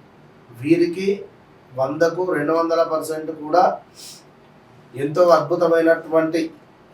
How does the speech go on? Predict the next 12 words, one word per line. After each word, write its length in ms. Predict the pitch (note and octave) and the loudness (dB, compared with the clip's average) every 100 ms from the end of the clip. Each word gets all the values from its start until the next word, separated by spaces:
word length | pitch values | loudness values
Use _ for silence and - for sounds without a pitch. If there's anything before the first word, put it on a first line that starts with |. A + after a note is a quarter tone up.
| - | 0
ఫలితం 380 | D#3+ F3 F3 D#3+ | 2 4 4 2
అనేటువంటిది 460 | D#3 D#3 D3+ F3 | 2 0 0 -2
ఉండబోతున్నది, 680 | D#3+ D3+ D3 C#3+ D3 D3 D3+ | -2 -2 -6 -8 -8 -6 -2
రాబోతున్నది, 680 | C#3 C3+ D3+ D#3+ D#3 D#3+ E3 | 0 2 0 -2 -6 -8 -8
జాక్పాట్ 520 | C#3+ D3 D3+ - E3+ | -6 0 0 2 0
అని 100 | D#3+ | 0
అనవచ్చు. 600 | C#3+ B2+ A#2+ - - - - - - - - - - - - - - | -2 -6 -8 -16 -20 -20 -20 -20 -20 -20 -20 -20 -20 -20 -20 -20 -10
So, 240 | G3 G3 E3+ | 0 4 6
ముఖ్యంగా 520 | D#3+ F3 F#3 F#3 F3+ | 4 0 0 2 2
కూడా 400 | E3+ F3+ G3 F#3+ - - - | 4 4 4 0 -12 -20 -14
మేషరాశి 680 | C3+ E3+ - G3 F#3 F3 F3 | 0 2 2 6 8 8 6
వారికి 680 | E3 D#3+ D#3+ F3 C#3+ - | 6 6 4 0 -2 -4